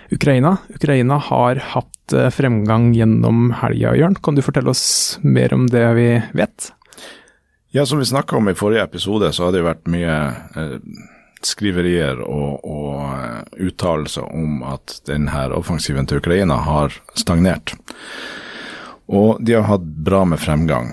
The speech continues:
Speaker 2: eh, nå gjennom helga. Eh, de har frigjort Robotynie, eh, som er, ligger helt på den, den første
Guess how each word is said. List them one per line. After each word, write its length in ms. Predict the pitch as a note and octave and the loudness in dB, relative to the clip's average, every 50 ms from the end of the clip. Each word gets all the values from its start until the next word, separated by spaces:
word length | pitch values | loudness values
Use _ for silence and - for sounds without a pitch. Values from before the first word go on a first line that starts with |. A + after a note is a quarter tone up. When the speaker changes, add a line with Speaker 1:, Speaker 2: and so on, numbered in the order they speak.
| - - - | -14 -16 -12
Speaker 2:
eh, 360 | - G2+ E2 D2+ D2 D2 C#2+ D2 | -8 -6 -4 -2 0 0 0 2
nå 180 | D#2 D#2+ E2 - D#2 | 2 4 4 4 2
gjennom 240 | D#2 D2+ D2+ A2 C#2+ | 2 2 2 2 0
helga. 460 | B1+ D#2 F2 G2+ - - A#1+ - - - - - | 0 0 0 0 2 2 0 0 -2 -6 -10 -8
Eh, 340 | - F2+ F2 E2+ E2+ - - - - _ _ _ _ _ _ - | -6 -4 -2 0 0 -2 -4 -6 -12 _ _ _ _ _ _ -10
de 180 | G#2 - G2 F2+ | -6 -4 -2 -2
har 360 | E2 - - F#2 F2 E2+ E2 | -2 0 0 0 2 0 0
frigjort 560 | D#2 - - - - G2+ G2 G2+ G2+ F#2 - | -2 -6 -6 -2 0 4 4 4 4 2 0
Robotynie, 600 | - E2 E2 E2 E2+ - - F#2+ F#2+ G2 - B2 - - - - - _ - - _ _ - | -4 -4 -4 -4 -4 -2 0 2 4 4 4 2 0 -2 -10 -20 -20 _ -20 -20 _ _ -6
eh, 120 | - C#2+ | -4 -2
som 400 | - - - F2+ E2+ E2+ E2 D2+ - - - _ - _ - _ _ - | -2 0 0 0 2 2 0 0 -2 -4 -10 _ -20 _ -20 _ _ -2
er, 320 | F2+ F#2 F2 E2+ E2 D2 D2+ | 0 0 2 0 0 0 0
ligger 320 | E2+ F2+ F#2+ F#2+ F2+ - | 0 0 0 0 -2 -4
helt 580 | - - - - - F2 - - - _ - - _ - | -8 -4 -2 -2 -2 -2 -4 -6 -12 _ -16 -16 _ -6
på 400 | - - F#2 F2 D2 A#1 G1+ - - - _ _ | -4 0 2 2 2 2 0 -4 -10 -18 _ _
den, 280 | - - D2+ C#2+ D2 D2 | -12 -8 -6 -4 -4 -2
den 260 | C#2+ D2 D2+ D2+ D2 | -2 0 0 0 -2
første 540 | - - - D#2+ - - - - - - | -2 -4 -4 -4 -2 -4 -4 -4 -6 -8